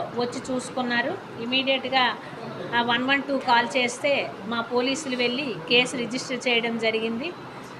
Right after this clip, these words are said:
ఆ, అప్పటి నుంచి కూడా, ఆ, అసలు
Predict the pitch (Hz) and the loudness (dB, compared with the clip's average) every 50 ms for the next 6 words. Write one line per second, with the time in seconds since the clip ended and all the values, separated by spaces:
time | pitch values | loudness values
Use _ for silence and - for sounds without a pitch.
0 | - - - 233 226 233 233 233 220 202 - - 226 233 - 302 302 294 311 339 | -12 -12 -8 -4 -2 0 2 0 0 -2 -2 -4 -4 2 4 4 4 4 2 -2
1 | 339 339 - 349 339 285 - 302 294 277 294 302 311 285 - - - - - 240 | -2 -2 -2 -2 -2 0 2 2 4 4 4 4 4 2 0 -4 -10 -8 -6 -2
2 | 247 240 233 233 226 - - - 233 233 - 277 269 254 247 240 233 214 190 185 | -2 0 0 0 -2 -4 -4 -4 -4 -4 -2 0 0 2 2 2 2 0 0 -2
3 | - | -6